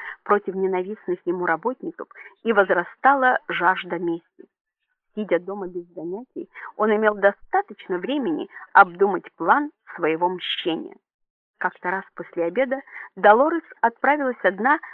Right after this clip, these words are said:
в ближайший городок, находившийся по дороге в Мадрид. Ей надо было закупить там несколько нужных для отца вещей. Старый Картина не боялся отпустить дочь одну, так как знал,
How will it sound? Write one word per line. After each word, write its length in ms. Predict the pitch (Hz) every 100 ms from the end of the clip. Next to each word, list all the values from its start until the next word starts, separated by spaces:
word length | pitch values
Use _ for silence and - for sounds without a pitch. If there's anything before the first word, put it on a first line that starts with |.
| -
в 40 | 196
ближайший 540 | 226 233 277 277 247
городок, 420 | 202 196 202 311
находившийся 680 | - 226 190 214 269 269 247 254
по 120 | 208
дороге 360 | 170 175 190
в 40 | 185
Мадрид. 400 | 185 175 170 170 _ _ _ _ _
Ей 240 | 190 233
надо 280 | 226 233 220
было 220 | 208 220
закупить 440 | 208 208 220 - 349 -
там 220 | 147 - - - -
несколько 720 | 254 359 - 330 302 - 294 -
нужных 480 | 226 294 339 311 277
для 180 | 214 190
отца 260 | - 208
вещей. 520 | 202 196 - - 160 _ _ _ _ _ _
Старый 260 | - 202 185
Картина 500 | 190 - 202 233 285 _ _ -
не 100 | 269
боялся 520 | 339 392 381 220 -
отпустить 520 | 190 - 202 - 202 175
дочь 240 | 180 -
одну, 320 | 175 185 165 - _ _
так 140 | 190 185
как 200 | 180 170
знал, 320 | 226 294